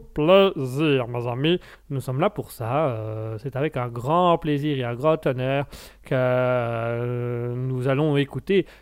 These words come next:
chacune de vos demandes et chacune de vos phrases et chacune de vos vannes et chacune de tout ce que vous voulez. C'est un grand plaisir pour nous. Et tout le monde et tous les autres.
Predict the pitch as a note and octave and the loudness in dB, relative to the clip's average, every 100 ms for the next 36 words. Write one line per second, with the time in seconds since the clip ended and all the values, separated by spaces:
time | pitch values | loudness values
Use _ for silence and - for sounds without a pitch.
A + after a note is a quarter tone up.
0 | - - - B3 - - D#3 D3+ D#3 - | -12 -6 0 0 0 -2 0 0 -4 -12
1 | - - A#2 A#2 G#2+ G#2+ C3 D#3 - - | -18 -10 -8 -6 -6 -2 0 0 -8 -18
2 | A#2+ G#2 C3+ E3 C3+ F3+ A3+ - C#3+ - | -16 -4 -2 0 0 0 0 0 -4 -4
3 | A#3 A3+ G#3+ G#3 - - C#3 A3+ G3 C#3+ | -6 -2 -2 -4 -6 -2 0 0 -2 -4
4 | F3 E3+ D3+ C3+ B2 B2+ C#3+ C4 B3 C#3+ | -4 0 2 0 2 2 2 0 -4 -6
5 | - F3 E3 C#3 F#3+ - C#3+ C3+ D#3+ B2+ | -4 -4 -4 -4 -8 -6 -6 -4 -6 -8
6 | A#2+ A#2+ A#2+ D#3 - - - - C3 - | -8 -6 -4 -4 -6 -18 -20 -8 -8 -4
7 | C3 B2 F#3 G#3+ - C#3+ C3+ G3 G#3+ - | -4 0 0 0 -2 -2 0 0 -2 -6
8 | _ B3+ C#4 - - - A3 A3+ A3+ A#3 | _ 4 4 4 -6 0 6 6 6 0
9 | - - - _ - _ _ _ _ _ | -14 -20 -20 _ -20 _ _ _ _ _
10 | _ _ _ - - - - - - A#3 | _ _ _ -20 -20 -20 -20 -10 -2 0
11 | G#3+ F#3 C#3 B2+ B2+ C#3 A2+ G#2 - | 2 2 2 -2 -2 -4 -4 -8 -14